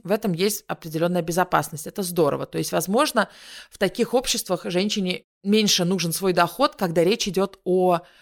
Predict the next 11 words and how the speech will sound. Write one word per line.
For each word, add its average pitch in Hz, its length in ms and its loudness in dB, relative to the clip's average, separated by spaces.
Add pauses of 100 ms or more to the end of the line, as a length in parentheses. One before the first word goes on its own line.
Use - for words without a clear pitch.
(280)
том, 214 180 0
что - 260 0
сможет 220 360 0
ли 202 60 2
она 180 120 2
прокормить 175 480 0
семью 175 260 -2
без 160 160 -4
мужа 165 240 0
или 165 140 4
нет. 170 300 0